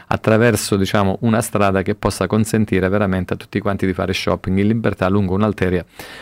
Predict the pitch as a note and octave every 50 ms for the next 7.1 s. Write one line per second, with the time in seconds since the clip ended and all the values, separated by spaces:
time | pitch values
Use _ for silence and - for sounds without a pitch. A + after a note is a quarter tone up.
0 | - _ - G#2+ A2 G2+ G2 G2+ G2+ G2 - - F#2 A#2 B2+ A#2 G2+ F2+ F2+ F#2
1 | - - - G#2+ A2 G#2+ F2 - F2 F#2+ F#2+ - - F#2+ F2 F#2 - - - G#2
2 | G2 F#2 F2 F2 E2+ E2+ - - F#2+ F#2 F2 - G2 - - F#2 F2+ F2+ E2+ F#2
3 | F#2 - - F#2 E2+ - - - - - F2 E2 E2 E2 - - - D2 D2 -
4 | - A2 - - - A2 G2 - - - C3 C3 A2+ G2 F#2 F#2+ G2 F2+ - G#2+
5 | G#2 - - F#2+ F#2+ A2+ A#2 G#2+ - F#2+ F#2+ - - - G2 G2+ F#2+ E2 F#2+ F2+
6 | F2+ E2+ D#2 F2 F#2+ F#2 - - - B2+ - - - - - - F2+ F2+ E2+ F2
7 | -